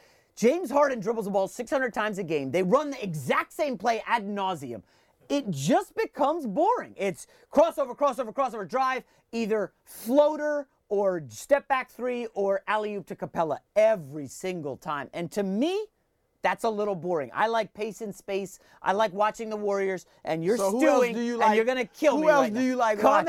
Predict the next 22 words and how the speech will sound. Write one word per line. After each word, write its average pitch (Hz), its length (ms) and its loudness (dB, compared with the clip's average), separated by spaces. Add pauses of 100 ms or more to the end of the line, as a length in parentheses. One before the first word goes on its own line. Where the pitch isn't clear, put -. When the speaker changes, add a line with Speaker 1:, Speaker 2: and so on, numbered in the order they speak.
(120)
Speaker 1:
at 240 80 -6
me, 202 140 -6
bro. 190 160 4
Speaker 2:
Other 311 240 6
than 311 140 2
the 302 80 4
Warriors, 277 460 4
who 254 140 2
else 226 140 0
you 220 100 -8
like 196 200 0
watching? 160 400 -2
Speaker 1:
I 156 120 2
like 165 220 0
Kyrie 170 340 -2
Irving 175 240 -6
down 123 140 -4
the 110 80 -16
stretch. 147 340 -6
He 143 140 -6
is 101 180 -8
nice. 117 300 -10